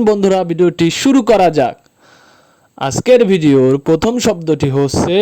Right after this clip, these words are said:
মিন ইনতা, অর্থ কে তুমি। আপনি যদি কাউকে জিজ্ঞাসা করতে চান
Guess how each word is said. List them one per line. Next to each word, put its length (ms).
মিন 320
ইনতা, 440
অর্থ 300
কে 160
তুমি। 400
আপনি 280
যদি 240
কাউকে 320
জিজ্ঞাসা 440
করতে 340
চান 260